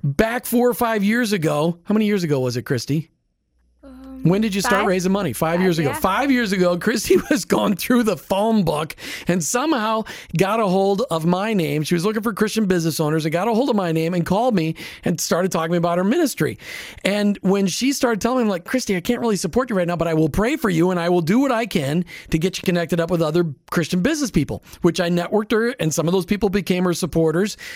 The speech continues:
Speaker 1: And then Martha and I eventually became supporters of Chris and Christy as they got married and moved up. So it's been fun, but she cold called. How many people did you have to cold call on, before you got started on your ministry?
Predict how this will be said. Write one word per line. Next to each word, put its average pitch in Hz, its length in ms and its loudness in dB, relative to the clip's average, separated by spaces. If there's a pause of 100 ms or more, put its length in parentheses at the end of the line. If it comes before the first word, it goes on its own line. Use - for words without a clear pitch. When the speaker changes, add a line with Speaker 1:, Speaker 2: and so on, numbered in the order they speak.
(240)
Speaker 1:
And 185 220 0
then 247 340 2
Martha 196 320 0
and 190 60 2
I 185 60 0
eventually 196 360 0
became 180 300 0
supporters 165 480 0
of 143 160 -4
Chris 165 220 -2
and 160 100 -2
Christy 160 400 -2
as 151 200 -2
they 147 120 0
got 151 180 -4
married 160 360 0
and 143 100 0
moved 151 220 0
up. 160 240 -2 (440)
So - 340 -2
it's 233 280 -2
been 247 300 2
fun, 247 340 2
but 196 140 0
she 220 160 -2
cold 247 320 2
called. 196 240 -2
How 220 160 0
many 311 180 2
people 262 240 2
did 214 140 0
you 226 60 0
have 208 80 -4
to 208 80 -2
cold 202 240 0
call 190 240 0
on, 185 180 -2
before 190 260 0
you 185 80 0
got 170 140 0
started 175 300 0
on 151 100 0
your 151 80 0
ministry? 147 420 -4